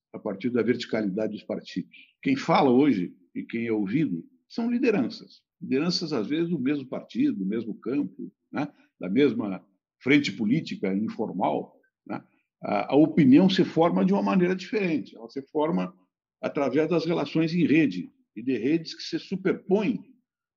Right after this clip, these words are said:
umas às outras e se comunicam ou se degladiam, né? Eu, por exemplo, participo em torno de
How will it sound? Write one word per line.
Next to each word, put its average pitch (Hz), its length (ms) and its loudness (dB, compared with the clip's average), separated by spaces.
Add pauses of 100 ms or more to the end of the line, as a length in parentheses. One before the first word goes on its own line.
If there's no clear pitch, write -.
(160)
umas 135 260 4
às 101 180 -4
outras 165 520 -2
e 143 60 -12
se - 140 -6
comunicam 156 680 -2
ou 180 120 -10
se 180 100 -10
degladiam, 170 580 -8 (360)
né? 160 180 -14 (640)
Eu, 226 140 0
por 226 160 2
exemplo, 190 260 2
participo 208 680 -4
em 180 160 -2
torno 180 320 -2
de 165 440 -4